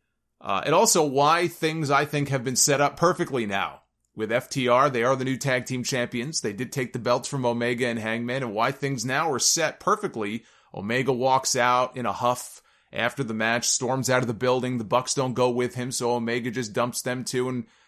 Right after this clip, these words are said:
gets in his car, and they drive off. A lot of drama going on in the Elite. That story is progressing very nicely, exactly as I figured it would.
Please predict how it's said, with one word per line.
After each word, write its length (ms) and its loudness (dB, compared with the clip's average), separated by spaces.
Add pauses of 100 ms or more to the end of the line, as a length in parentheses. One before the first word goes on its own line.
(140)
gets 200 -2
in 80 0
his 140 -4
car, 400 2
and 100 -2
they 80 -2
drive 380 2
off. 520 -2 (1000)
A 20 -16
lot 160 4
of 120 0
drama 340 2
going 340 2
on 200 2
in 80 -4
the 100 -2
Elite. 420 -4 (1040)
That 220 2
story 400 4
is 100 -2
progressing 920 0 (120)
very 360 0
nicely, 460 -4
exactly 580 0
as 120 2
I 100 2
figured 340 0
it 120 0
would. 400 -4